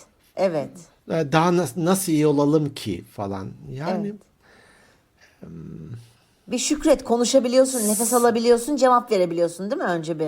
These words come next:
Speaker 2: Evet, tam şey
Speaker 1: Yani.
Speaker 2: diyecektim ben de yani. Sınanmayalım daha fazlasıyla. Hani bugünleri
Speaker 1: Evet.
Speaker 2: ararsın.
Speaker 1: Hı hı.
Speaker 2: Meğer, meğer ne kadar güzel günlermiş dersin.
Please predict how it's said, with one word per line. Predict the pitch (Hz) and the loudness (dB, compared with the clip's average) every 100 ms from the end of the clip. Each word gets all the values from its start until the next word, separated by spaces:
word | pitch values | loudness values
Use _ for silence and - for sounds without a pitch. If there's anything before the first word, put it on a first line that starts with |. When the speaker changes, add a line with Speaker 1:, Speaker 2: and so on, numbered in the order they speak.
| 151 | -2
Speaker 2:
Evet, | 196 202 127 131 | 0 2 0 0
tam | 156 165 - | 0 0 -2
şey | 156 | 0
Speaker 1:
Yani. | 151 | 0
Speaker 2:
diyecektim | 127 123 117 104 | 0 -2 -2 -6
ben | 92 92 | -4 -6
de | |
yani. | 87 80 | -8 -10
Sınanmayalım | - 135 135 143 135 110 98 92 92 | -2 2 4 4 4 2 0 -2 -2
daha | 95 98 | -2 -2
fazlasıyla. | - 98 95 95 - 107 165 | -4 -8 -6 -8 -8 -8 -6
Hani | 202 120 90 101 | -6 -6 -6 -2
bugünleri | 127 127 - | 0 2 4
Speaker 1:
Evet. | 110 113 | 4 0
Speaker 2:
ararsın. | - 107 113 147 - 165 190 - _ _ _ _ | -2 0 2 0 -2 -2 -2 -6 _ _ _ _
Speaker 1:
Hı | 202 | -8
hı. | 208 117 | -6 -4
Speaker 2:
Meğer, | 113 117 110 104 | -2 0 -2 -4
meğer | 98 98 98 101 110 107 95 | -4 -6 -4 -2 -2 -2 -4
ne | 87 98 113 | -6 -6 -4
kadar | 127 110 | -4 -4
güzel | 95 90 98 92 | -4 -6 -6 -6
günlermiş | 92 95 98 98 - - | -6 -6 -6 -8 -10 -10
dersin. | 101 120 120 170 190 | -6 -6 -6 -4 -4